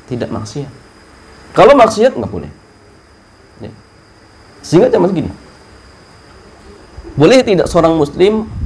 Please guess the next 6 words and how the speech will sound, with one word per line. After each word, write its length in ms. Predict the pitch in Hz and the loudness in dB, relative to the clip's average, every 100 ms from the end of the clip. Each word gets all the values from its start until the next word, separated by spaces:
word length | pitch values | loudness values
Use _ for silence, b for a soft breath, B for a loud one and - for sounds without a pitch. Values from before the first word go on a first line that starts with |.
| - - - | -10 -14 -10
mendoakan 1120 | 143 160 165 156 135 123 117 117 - 156 - - - - - | -2 0 2 0 0 -2 -2 -4 -2 -2 -2 -4 -4 -6 -2
non-muslim, 960 | 135 151 147 139 - 127 147 117 - - - - - | 0 2 2 0 -2 0 0 0 -2 -4 -10 -12 -12
ya, 160 | 101 226 220 - - - - - - | -6 -6 -4 -4 -4 -6 -8 -8 -6
agar 260 | 117 - 143 | -4 -2 0
mendapatkan 600 | 123 113 113 104 143 139 | 0 0 -4 -4 -4 -2
rahmat 480 | - - - 95 | -2 -4 -6 -12